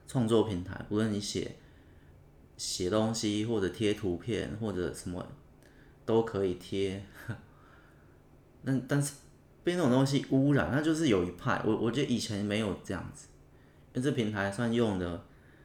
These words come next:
呃，蛮久了，以前没有这样子，那后来就渐渐越来越多之类的。我觉得，我觉得 YouTube 好像也是，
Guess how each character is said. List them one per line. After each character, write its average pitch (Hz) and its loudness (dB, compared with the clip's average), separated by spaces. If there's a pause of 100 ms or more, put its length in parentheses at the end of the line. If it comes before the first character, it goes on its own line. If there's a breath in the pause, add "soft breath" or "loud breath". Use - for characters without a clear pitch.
(420 soft breath)
呃， - -6 (400)
蛮 104 2
久 - 0
了， - -8 (140)
以 98 -6
前 98 -4
没 110 2
有 113 0
这 - -10
样 87 -6 (120)
子， - -20 (280)
那 110 -14
后 113 0
来 87 -2
就 92 -4
渐 98 -4
渐 95 -4
越 92 -2
来 85 -4
越 73 -6 (120)
多 - -12 (540)
之 135 -4
类 127 0
的。 - -14 (880 soft breath)
我 117 -4
觉 143 2
得， 135 0
我 127 4
觉 135 2
得 160 6
YouTube 156 4
好 104 -2
像 117 0
也 92 -4
是， - -8